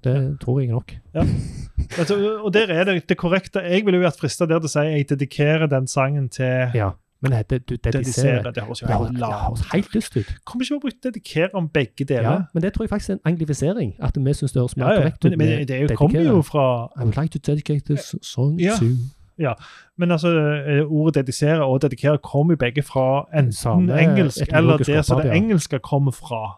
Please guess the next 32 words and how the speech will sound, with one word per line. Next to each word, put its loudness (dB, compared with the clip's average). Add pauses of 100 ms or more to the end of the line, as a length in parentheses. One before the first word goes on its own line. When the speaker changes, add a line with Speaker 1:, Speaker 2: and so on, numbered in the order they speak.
Speaker 1:
Ja, 0
ja. 0
Speaker 2:
Men 2
hvorfor 0
vi 2
skal 0
ha -2
to -2
versjoner? 0 (160)
Jeg -6
antar -2
jo 0
at -4
den -4
dedikere 0
kommer 0
fra -8 (100)
den -6
engelske -6 (180)
måten -6
å -6
si -2
det 0
på. -4
Speaker 1:
Dedicate, -4 (200)
ja. 0 (420)
Speaker 2:
Dedisere, 0
Speaker 1:
Eh. -10
Speaker 2:
det -10
høres -8
jo -6
helt -12